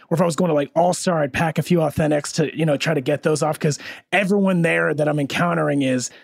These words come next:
celebrating basketball, so it's not that crazy to go that way. Like,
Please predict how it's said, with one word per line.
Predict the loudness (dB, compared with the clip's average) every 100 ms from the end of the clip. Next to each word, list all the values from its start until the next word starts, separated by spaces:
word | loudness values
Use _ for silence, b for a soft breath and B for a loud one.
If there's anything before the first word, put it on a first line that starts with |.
| -10
celebrating | -2 0 0 0 2 2
basketball, | 2 0 0 -2 0
so | 0
it's | -2 0
not | 0 0
that | -2 -4
crazy | -2 0 0 0
to | -4
go | 0 0
that | 0 0
way. | -2
Like, | -2